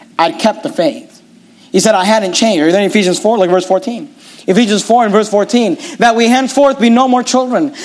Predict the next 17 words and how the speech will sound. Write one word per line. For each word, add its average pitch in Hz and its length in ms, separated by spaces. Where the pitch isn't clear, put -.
tossed 269 480
to 285 140
and 240 120
fro 254 400
and 220 320
carried 254 280
about 240 340
with 220 100
every 247 220
wind 254 260
of 220 80
doctrine 226 400
by 233 160
the 226 140
sleight 240 340
of 226 80
men 233 340